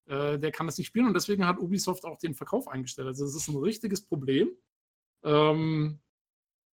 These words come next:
dass das alles überhaupt nicht mehr geht. Und da hat jetzt ein Typ, den hab ich gefunden, über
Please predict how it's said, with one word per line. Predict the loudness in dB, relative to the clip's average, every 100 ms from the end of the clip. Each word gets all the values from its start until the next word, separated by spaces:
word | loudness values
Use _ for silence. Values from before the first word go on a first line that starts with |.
| _ -4
dass | -4 -2
das | -6
alles | -4 -4
überhaupt | -2 -2
nicht | 0 0
mehr | 0
geht. | 0 -2 2
Und | 6 6 6
da | 4
hat | 4 0
jetzt | -2 -2
ein | -2 -2
Typ, | 6 6 6 -2 -20 _ _ _ _ 2
den | 4
hab | 4
ich | 0
gefunden, | 0 4 4 4
über | 4 2